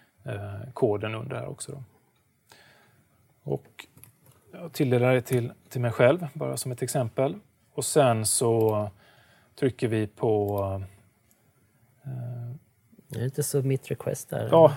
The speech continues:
Speaker 1: den stora grå knappen mitt på här. Submit request. Tack. Och vad som händer nu då, det är att systemet, eh, självar det här med T F S-funktionaliteten. Så det committas in till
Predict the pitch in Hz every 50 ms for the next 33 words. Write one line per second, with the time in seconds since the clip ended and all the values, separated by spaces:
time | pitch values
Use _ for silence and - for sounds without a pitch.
0 | - - 147 123 - 139 123 123 123 120 131 - - 143 143 135 120 - 139 110
1 | 104 - 123 117 117 113 - - 120 120 120 120 - 147 - - 131 123 117 104
2 | - 131 113 - 120 - - - - - _ _ _ - - - - _ - _
3 | _ _ _ - - - - - - - - - - - - _ _ _ _ _
4 | _ _ _ _ _ - 143 143 160 147 - 170 156 170 160 135 131 143 147 143
5 | 135 135 139 151 135 123 127 127 123 117 110 107 - - - 131 117 107 - 143
6 | 127 - - 131 113 104 107 117 123 120 - - - 139 123 120 131 - - _
7 | _ - - - - 160 143 117 107 98 98 - 113 117 135 135 123 120 120 -
8 | 139 120 117 131 120 - - 123 113 - 120 117 113 107 - 123 107 98 - 127
9 | 135 131 - 135 117 117 113 - - 147 135 127 120 - - 131 117 - 123 120
10 | 117 131 139 - - - 143 131 120 120